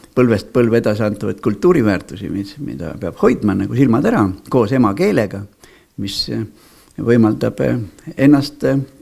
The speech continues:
küllalt täpselt väljendada ja teistest üldse aru saada, siis, eh, see peab olema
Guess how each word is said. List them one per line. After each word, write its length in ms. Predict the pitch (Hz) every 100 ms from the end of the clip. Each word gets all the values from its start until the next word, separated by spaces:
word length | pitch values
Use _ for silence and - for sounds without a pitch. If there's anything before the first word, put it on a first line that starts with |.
| _ _
küllalt 360 | 135 123 - -
täpselt 400 | 131 - 151 -
väljendada 480 | 147 131 123 127 131
ja 80 | 127
teistest 420 | 127 - 113 -
üldse 220 | 123 -
aru 160 | 233 107
saada, 300 | 110 101 - - - - - - -
siis, 340 | 120 113 -
eh, 140 | 131 117 - -
see 420 | - 104 98 120 - -
peab 360 | 226 139 104 _
olema 460 | 151 156 104 95